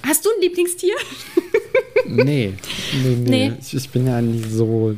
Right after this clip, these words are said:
Speaker 2: der, der
Speaker 1: Mhm.
Speaker 2: Tierfreund unbedingt. Ja,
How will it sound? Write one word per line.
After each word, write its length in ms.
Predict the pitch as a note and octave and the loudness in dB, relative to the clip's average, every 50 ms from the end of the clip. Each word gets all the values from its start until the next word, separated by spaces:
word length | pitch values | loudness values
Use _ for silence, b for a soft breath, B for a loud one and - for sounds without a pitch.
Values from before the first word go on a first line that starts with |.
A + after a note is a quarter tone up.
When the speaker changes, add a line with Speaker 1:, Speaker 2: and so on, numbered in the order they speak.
| - - - | -4 -2 0
Speaker 2:
der, 380 | G#2+ G#2 G2+ G2+ G2+ G2+ - | 0 2 2 0 0 0 2
der 160 | - A#3 - | 2 2 2
Speaker 1:
Mhm. 80 | - A3 | 2 0
Speaker 2:
Tierfreund 920 | A#3+ C4+ A2 A2 A2 A2 - - - - G2 F#2+ G2 A2 A2 G#2 - - - | 0 0 0 0 0 0 -4 -6 -6 -2 0 2 2 2 0 -2 -4 -6 -4
unbedingt. 640 | A2+ G#2+ G#2 G#2 G#2 G#2 - A2 A2 A2+ A#2 A#2 - B B B B B B B B B B B - | 0 0 2 0 0 0 2 2 2 2 0 -4 -6 B B B B B B B B B B B -2
Ja, 280 | F2+ E2+ F2 E2+ E2+ F#2 | 0 0 2 2 0 0